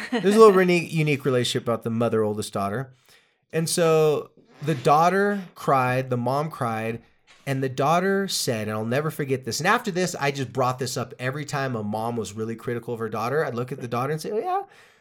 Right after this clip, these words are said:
Speaker 2: Well, what way is your mom critical of herself?" I've never had a daughter had to think about that for longer than five seconds,
Speaker 1: <laughs>
Speaker 2: okay? So, 'cause
Speaker 1: It
Speaker 2: your
Speaker 1: would
Speaker 2: ki-, your
Speaker 1: not,
Speaker 2: kids
Speaker 1: uh,
Speaker 2: hear
Speaker 1: yeah.
Speaker 2: what you're talking
Speaker 1: Yeah,
Speaker 2: about
Speaker 1: they
Speaker 2: yourself
Speaker 1: do.
Speaker 2: out loud.
Speaker 1: Sure they do.
Speaker 2: And so this daughter cried, and I remember her saying, she's like,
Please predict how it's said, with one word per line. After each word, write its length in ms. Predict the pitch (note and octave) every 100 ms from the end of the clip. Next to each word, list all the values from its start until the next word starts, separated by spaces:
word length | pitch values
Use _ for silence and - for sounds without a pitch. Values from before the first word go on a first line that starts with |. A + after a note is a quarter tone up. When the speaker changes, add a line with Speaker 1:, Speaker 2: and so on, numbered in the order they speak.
| _
Speaker 2:
Well, 200 | A#3+ A3+
what 180 | A3+ G4
way 80 | F4
is 120 | C4+
your 100 | A3+
mom 220 | G#3+ G#3+ G#3
critical 640 | - G3+ G3+ G3 F#3 -
of 140 | D3
herself?" 580 | E3 - E4+ E4+ A#2 - _ _ _ _ _ _ _
I've 140 | C3+ F3+
never 200 | B3+ B3+
had 100 | A3
a 60 |
daughter 320 | D#3+ D3+ D#3
had 120 | C3 G#2+
to 40 |
think 300 | - D3+ C3+
about 240 | G#2+ G2 G2+
that 160 | -
for 100 | -
longer 320 | G2 G2 F#2+
than 160 | F#2+ F#2+
five 300 | - A2 -
seconds, 500 | - C#4+ D3+ D4 -
Speaker 1:
<laughs> 0 |
Speaker 2:
okay? 520 | D4+ - - F3+ G3+ B3
So, 840 | - A3+ - D4+ C#4+ B3+ E3+ D3+
'cause 100 | -
Speaker 1:
It 180 | F#3+ A#3+
Speaker 2:
your 0 | B3
Speaker 1:
would 60 | C4
Speaker 2:
ki-, 60 |
your 220 | A#3+ A#3+
Speaker 1:
not, 80 | A3+
Speaker 2:
kids 320 | - D#4+ - -
Speaker 1:
uh, 40 |
Speaker 2:
hear 360 | C4+ D4 B3+ A3
Speaker 1:
yeah. 80 |
Speaker 2:
what 220 | G#3 F#3+ F#3+
you're 260 | G3+ G#3
talking 360 | F3+ F3+ E3+ F#3
Speaker 1:
Yeah, 40 |
Speaker 2:
about 160 | A#3+ D3+
Speaker 1:
they 60 | E4
Speaker 2:
yourself 320 | - D#3+ D3+
Speaker 1:
do. 60 |
Speaker 2:
out 160 | C#3+ A2+
loud. 320 | C3+ A2+ G2+
Speaker 1:
Sure 240 | - G#3 B3
they 120 | A#3+
do. 200 | G3+ - _ -
Speaker 2:
And 180 | F#3+ G3
so 300 | - G3 F#3
this 220 | F3 G3+
daughter 280 | G#3+ F#3+ F#3+
cried, 380 | - D#3 D3 C#3
and 180 | C#3 -
I 60 |
remember 360 | C#3 D#3 E3+ D#3+
her 140 | D#3+
saying, 340 | D3+ C#3+ C3+ C3
she's 200 | - B2+
like, 300 | A#2+ A2+